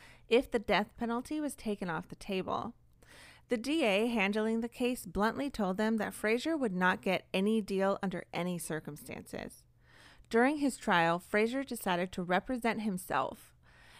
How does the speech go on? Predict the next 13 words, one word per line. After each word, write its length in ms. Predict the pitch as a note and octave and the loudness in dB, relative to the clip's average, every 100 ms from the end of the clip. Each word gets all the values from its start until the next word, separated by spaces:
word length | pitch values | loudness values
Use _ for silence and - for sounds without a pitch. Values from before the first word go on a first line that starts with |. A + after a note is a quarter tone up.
| - | 4
It 140 | A#3+ | 6
was 160 | C#4 C4+ | 6 2
full 300 | - A3+ A#3+ | 0 4 6
of 180 | B3+ G3 | 4 2
ranting 460 | F3+ F3 F#3+ G#3+ | 2 2 2 0
and 160 | G#3 F#3 | 0 0
raising 380 | E3+ E3 F#3 F3 | -2 -2 -4 -6
bizarre 540 | - E3+ E3+ D#3+ E3+ - | -4 -4 0 2 2 0
objections, 800 | D#3+ - D#3 - - - - - | -2 -4 -4 -4 -6 -6 -6 -2
such 240 | G3+ G#3 | 0 2
as 180 | G#3+ G3+ | 0 0
regarding 540 | F#3+ F#3 F3 G3 G3 F3 | -4 0 0 2 -2 0
witnesses' 540 | - - G#3 - G#3 | -2 0 -4 -4 -10